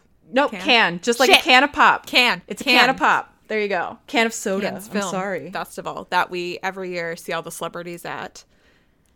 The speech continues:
Speaker 2: was
Speaker 1: Yes.
Speaker 2: going on. And they were, uh, showing her film, The Country Girl. And so, yeah, so she was already on location. And, uh,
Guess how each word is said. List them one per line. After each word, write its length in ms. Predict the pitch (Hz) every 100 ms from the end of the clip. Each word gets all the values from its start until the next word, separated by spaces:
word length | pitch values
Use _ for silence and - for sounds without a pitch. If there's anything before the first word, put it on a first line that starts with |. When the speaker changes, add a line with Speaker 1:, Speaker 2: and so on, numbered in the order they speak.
| _ -
Speaker 2:
was 100 | 202
Speaker 1:
Yes. 60 | 196
Speaker 2:
going 180 | 190
on. 240 | 190 175 175
And 160 | 196
they 80 | 214
were, 240 | 208 202 196 -
uh, 200 | - 190
showing 480 | 185 - 302 214 220 302 -
her 360 | 269 202 233 - _ _
film, 320 | - 190 180 214
The 80 |
Country 300 | 262 403 330
Girl. 320 | 202 175 180 _ _ _ _ _ _ _ _ -
And 180 | 208 202
so, 160 | 220
yeah, 140 | 180 165
so 220 | - 190
she 200 | - 220
was 220 | 202 196 - 202
already 460 | 233 196 175 190 -
on 180 | 190 190
location. 720 | 196 196 311 - 165 123 156 _ -
And, 460 | 202 190 185 180 -
uh, 320 | 180 175 170